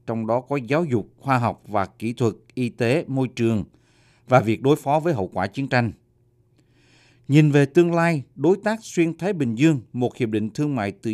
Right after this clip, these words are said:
do khu vực với tiêu chuẩn cao, sẽ mở ra thêm các thị trường ở cả hai quốc gia, nâng cao tiêu chuẩn về lao động, môi trường và quyền tư hữu tài sản trí thức,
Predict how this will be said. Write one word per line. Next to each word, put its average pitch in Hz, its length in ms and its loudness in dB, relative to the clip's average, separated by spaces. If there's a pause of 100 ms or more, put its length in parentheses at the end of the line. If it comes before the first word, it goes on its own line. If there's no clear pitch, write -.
do 139 120 -2
khu 139 200 -6
vực 117 340 -4
với 139 180 -2
tiêu 147 180 -4
chuẩn 110 240 -8
cao, 139 400 -2 (580)
sẽ 143 160 -2
mở 143 200 2
ra 160 160 -2 (100)
thêm 156 240 0
các 202 200 -10
thị 110 160 -6
trường 107 340 -2 (220)
ở 123 120 0
cả 104 180 -2
hai 123 160 -2
quốc 131 200 -8
gia, 123 300 0 (600)
nâng 165 280 2
cao 156 220 -2
tiêu 160 180 -2
chuẩn 139 280 -6
về 117 160 0
lao 123 340 -2
động, 101 360 -2
môi 143 280 0
trường 104 300 -2
và 101 260 -4
quyền 104 220 -4
tư 139 260 -2
hữu 113 320 -2
tài 101 120 -2
sản 95 240 -8
trí 156 180 -8
thức, 226 260 -6